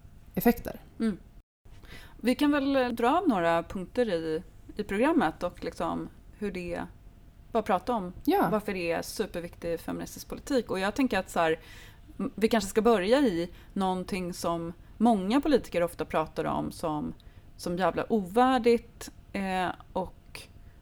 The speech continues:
Speaker 2: som vi liksom ofta pekar ut som väldigt viktig jämställdhetspolitik, och det är pensionssystemet.
Speaker 1: Det är pensionssystemet.
Speaker 2: Ja.
Speaker 1: Som ju alla är,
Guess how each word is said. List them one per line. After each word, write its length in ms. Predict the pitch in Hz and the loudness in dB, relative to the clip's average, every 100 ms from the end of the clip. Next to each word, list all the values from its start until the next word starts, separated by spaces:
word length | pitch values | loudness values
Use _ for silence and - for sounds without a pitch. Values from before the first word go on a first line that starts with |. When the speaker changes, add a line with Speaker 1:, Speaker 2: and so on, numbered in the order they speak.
| - | -20
Speaker 2:
som 240 | - 190 180 | -8 -4 2
vi 340 | 220 240 226 | 6 6 4
liksom 400 | 180 - 175 165 | 0 -4 -4 -2
ofta 300 | 185 - - | -4 -6 -6
pekar 360 | 160 170 - - | -4 -6 -2 2
ut 320 | 233 226 - | 2 2 -2
som 340 | - 151 151 175 - | -6 -4 -4 -8 -12
väldigt 560 | - 180 160 160 156 - | -10 -6 -6 -6 -6 -8
viktig 720 | 185 175 - - - 156 - - | -10 -12 -12 -10 -6 -4 -6 -6
jämställdhetspolitik, 840 | 170 - 147 - - 160 220 190 | -8 -8 -10 -10 -12 -8 -8 -8
och 60 | - | -8
det 80 | 185 | -8
är 40 | |
pensionssystemet. 880 | - - - 226 - - 269 214 - - | -8 -10 -4 -6 -6 -8 -8 -6 -10 -14
Speaker 1:
Det 140 | - 240 | 0 0
är 60 | |
pensionssystemet. 880 | 214 190 190 185 180 - - - - - - | 2 -2 -4 -10 -10 -10 -10 -14 -20 -16 -8
Speaker 2:
Ja. 200 | 214 - - - - - | -8 -8 -14 -20 -20 -14
Speaker 1:
Som 180 | - 262 | 2 6
ju 60 | 254 - | 6 8
alla 500 | 294 277 247 247 262 | 8 8 8 6 6
är, 440 | 202 185 175 170 | 6 4 4 2